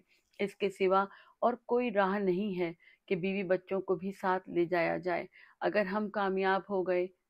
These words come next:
तो क्या कहने, लेकिन अगर हम शिकस्त खा जाएं तो असीरों को अपनी गुफ्तगू और खिताबात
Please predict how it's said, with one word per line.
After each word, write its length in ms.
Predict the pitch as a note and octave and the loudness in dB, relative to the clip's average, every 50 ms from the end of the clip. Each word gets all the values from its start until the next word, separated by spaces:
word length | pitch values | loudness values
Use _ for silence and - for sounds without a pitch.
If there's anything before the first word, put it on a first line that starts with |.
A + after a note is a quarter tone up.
| _ _ | _ _
तो 60 | G#3+ G#3+ | -10 -6
क्या 220 | - - G#3 G3 F#3+ | -2 0 0 0 0
कहने, 420 | - - F#3 E3+ F3 E3+ E3+ E3+ E3+ - - - - - - | -2 -4 -4 -2 -2 -2 -2 -2 -4 -6 -12 -20 -20 -6 -4
लेकिन 260 | G3 F#3+ - G#3 G3 F#3+ | -4 -2 0 2 2 2
अगर 240 | F#3 F3 F#3+ G3 | 4 4 4 2
हम 200 | F3+ F#3 F#3+ F#3+ F3+ | 2 2 0 0 -2
शिकस्त 420 | - F#3+ F3+ - G3 G3 F#3+ - - | -4 -6 -4 -2 -2 -4 -4 -6 -4
खा 140 | - F#3 F#3 F3+ | 0 0 2 2
जाएं 260 | F3 F#3 F3+ F3+ F#3 F#3 - - - _ _ _ | 2 4 4 2 2 0 -4 -12 -20 _ _ _
तो 60 | G#3 G3+ | 2 4
असीरों 440 | G#3 G3+ - - A3 G#3+ G#3 A3 G#3+ | 4 4 2 -2 -4 -2 -2 -4 -4
को 120 | A3 A3+ A3 | -2 0 2
अपनी 300 | G#3 G3+ - G#3 G#3 G3+ | 0 0 0 -4 -6 -2
गुफ्तगू 540 | F3+ F3+ F3+ F3+ - _ F#3+ G3+ F3 F#3 G3 F#3+ | -2 -2 -2 -2 -4 _ -4 -4 -2 0 0 0
और 100 | F#3+ F#3 | 0 -2
खिताबात 640 | - - F#3+ - F#3 F#3 F3+ E3+ F3+ F3+ F#3 F#3 | -4 -8 -6 -2 -2 0 0 2 0 0 0 -2